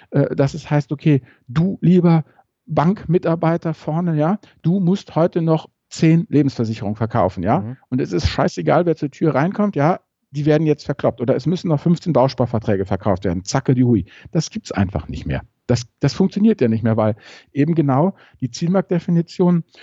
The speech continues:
Speaker 1: und die, äh, diese Geschichten, das, das verhindern einfach, ja. Das, das, das kann einfach nicht mehr, das, das klappt einfach nicht mehr.
Speaker 2: Ja, doch, im kleinen Rahmen wird es ja dann trotzdem, ähm,
Speaker 1: Wie denn?
Speaker 2: funktionieren. Naja,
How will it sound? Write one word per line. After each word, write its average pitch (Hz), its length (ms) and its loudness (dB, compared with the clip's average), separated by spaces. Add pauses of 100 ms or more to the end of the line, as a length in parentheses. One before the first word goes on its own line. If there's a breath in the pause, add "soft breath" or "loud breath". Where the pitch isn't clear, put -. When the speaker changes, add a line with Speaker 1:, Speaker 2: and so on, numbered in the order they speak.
(140 loud breath)
Speaker 1:
und 139 240 0
die, 131 200 4
äh, 123 220 4 (760)
diese 123 240 0
Geschichten, 139 420 0
das, - 380 -2
das - 180 0
verhindern 90 460 0
einfach, - 500 -10
ja. 135 200 4 (100)
Das, - 240 -4
das, - 240 -2 (160)
das - 160 -2
kann 131 160 0
einfach 113 260 -2
nicht 117 160 0
mehr, 104 260 2 (320 loud breath)
das, 120 200 0
das - 240 -6
klappt - 260 -2
einfach 71 360 -8
nicht - 160 -12
mehr. - 160 -14 (100)
Speaker 2:
Ja, 101 100 -10
doch, 120 200 -6
im 107 160 -8
kleinen 104 260 -8
Rahmen 131 320 -4
wird 131 140 -6
es 127 100 -10
ja 120 80 -2
dann 110 140 -4
trotzdem, 104 720 -6
ähm, 95 540 -10 (100)
Speaker 1:
Wie 185 100 4
denn? 123 320 2 (160)
Speaker 2:
funktionieren. 104 520 -4
Naja, 110 180 2